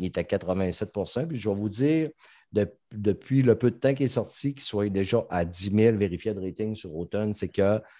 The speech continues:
il y a une quantité astronomique de personnes qui sont allées y donner une cote parce qu'habituellement,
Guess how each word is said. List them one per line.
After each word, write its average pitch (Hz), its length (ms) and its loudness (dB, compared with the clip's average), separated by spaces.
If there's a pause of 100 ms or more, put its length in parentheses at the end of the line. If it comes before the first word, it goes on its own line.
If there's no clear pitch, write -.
(240)
il 95 140 -4
y 107 80 6
a 110 240 8 (200)
une 87 380 -4 (160)
quantité 123 640 2
astronomique 120 680 0
de 123 100 -2
personnes 117 640 -6
qui - 100 -20
sont 101 260 -6
allées 101 500 -4
y 107 120 -6
donner 101 240 2
une 87 160 -2
cote 117 260 -2
parce - 160 -6
qu'habituellement, 87 720 0